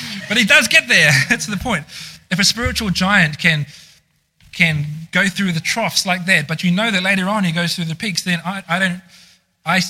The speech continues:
I can still see, like, I can't see the light at the end of the tunnel, but I can be sure that it's there because he went through it. You want another example? I can think of an obvious one. Jesus hung on the cross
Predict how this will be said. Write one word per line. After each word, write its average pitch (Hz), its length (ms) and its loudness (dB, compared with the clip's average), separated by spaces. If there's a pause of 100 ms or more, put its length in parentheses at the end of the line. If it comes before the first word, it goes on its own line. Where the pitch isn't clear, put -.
I 180 140 2
can 185 160 0
still 185 220 -2
see, 175 240 -2
like, 143 120 -6
I 131 60 -10
can't 175 240 -2
see 185 140 0
the 165 80 -2
light 160 280 -4
at 143 120 -4
the 151 40 -2
end 151 100 2
of 143 60 -2
the 139 60 -6
tunnel, 156 260 -2
but 131 100 -6
I 123 60 -6
can - 120 -10
be 123 60 -4
sure 143 220 -6
that 127 120 -6
it's - 120 -12
there 123 160 -6
because 120 220 -10
he 175 120 -2
went 135 200 -4
through 143 140 -4
it. - 60 -10 (380)
You 202 60 -8
want 196 120 2
another 220 240 0
example? 247 420 -2 (1400)
I - 20 -20
can 107 140 -10
think 107 160 -8
of 104 80 -10
an 110 60 -8
obvious 123 340 -6
one. 104 180 -12 (1700)
Jesus 240 380 0
hung 220 140 -2
on 190 140 2
the 156 80 -2
cross - 680 -4